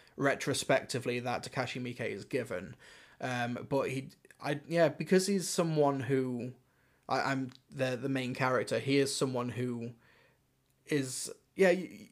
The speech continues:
the film makes you sympathize for him from the opening scene. He loses his wife. I don't think that he deserves what happens. I think he deserves something, but I don't think he deserves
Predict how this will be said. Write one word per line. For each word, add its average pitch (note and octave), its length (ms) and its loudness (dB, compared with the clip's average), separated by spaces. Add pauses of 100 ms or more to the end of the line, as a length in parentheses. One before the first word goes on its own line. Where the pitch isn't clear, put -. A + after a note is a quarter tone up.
the D#3+ 140 -4
film G3 480 6
makes E3 260 2
you E3 60 4
sympathize D#3 520 4
for B2 100 -4
him A#2+ 40 -4
from C3 180 -4
the C3+ 120 6
opening C3+ 340 0
scene. C#3 280 0
He B2+ 100 -4
loses C3 300 -4
his B2 220 -8
wife. A2+ 420 0
I C3+ 120 4
don't C#3+ 300 4
think C3+ 320 -2
that B2+ 460 -2 (560)
he C3 220 0
deserves B2 600 -2
what A#2+ 160 0
happens. B2+ 560 -2
I C#3+ 80 4
think D#3+ 180 4
he D3+ 120 4
deserves C3+ 460 0
something, G3+ 600 2 (160)
but C#3+ 80 4
I B2+ 120 4
don't C#3+ 300 2
think C3 180 0
he C3 120 2
deserves B2+ 480 -2